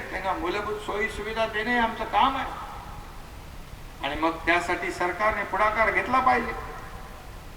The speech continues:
परंतु दुर्दैवाने ते होत नव्हतं. आणि म्हणून अनेक होतं, स्वातंत्र्यवीर सावरकरचा अपमान, सावरकरांचा अपमान व सगळ्यांच्या डोळ्यात देखत होत होता.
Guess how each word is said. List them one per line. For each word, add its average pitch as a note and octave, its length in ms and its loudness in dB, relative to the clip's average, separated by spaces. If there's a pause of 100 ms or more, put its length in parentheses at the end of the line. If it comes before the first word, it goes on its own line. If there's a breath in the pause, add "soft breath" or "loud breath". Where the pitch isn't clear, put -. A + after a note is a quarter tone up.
(200)
परंतु A3+ 340 4
दुर्दैवाने A#3 640 6
ते A#3 180 4
होत A#3 240 10 (100)
नव्हतं. A#3+ 380 2 (1200)
आणि E3 120 4
म्हणून G#3+ 400 6 (920)
अनेक A#3+ 460 10
होतं, A#3 260 6
स्वातंत्र्यवीर A#3+ 720 4
सावरकरचा A#3 800 8
अपमान, B3+ 580 10 (640)
सावरकरांचा C4 800 8
अपमान B3+ 640 10 (800)
व F#3 80 4 (360)
सगळ्यांच्या G#3 520 0
डोळ्यात F#3+ 360 2 (100)
देखत F3 380 -6
होत F#3+ 180 -6
होता. F3+ 440 -6